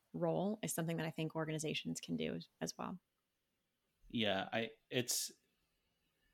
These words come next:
Speaker 2: it's one of those things, like, in between my, my role and my wife's role, she, she's the breadwinner,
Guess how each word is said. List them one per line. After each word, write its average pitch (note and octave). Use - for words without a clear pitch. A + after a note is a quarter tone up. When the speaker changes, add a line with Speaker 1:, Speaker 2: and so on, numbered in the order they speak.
Speaker 2:
it's D3
one E3+
of E3+
those B2
things, G#2+
like, G2+
in A2+
between A2+
my, G#2
my G#2
role G2
and F#2+
my F#2
wife's F#2+
role, F#2
she, G2
she's G2+
the G2
breadwinner, F2+